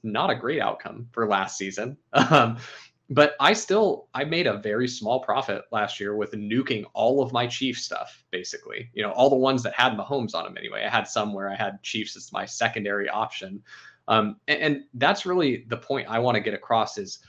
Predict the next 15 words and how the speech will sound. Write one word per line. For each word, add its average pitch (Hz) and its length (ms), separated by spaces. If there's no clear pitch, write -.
this 127 360
contest 160 800
is 104 200
so 139 420
soft. - 640
This 147 220
is 147 160
the 127 160
easiest 139 520
game 107 260
you 110 100
will 104 120
play 107 320
for 104 160
money. 107 420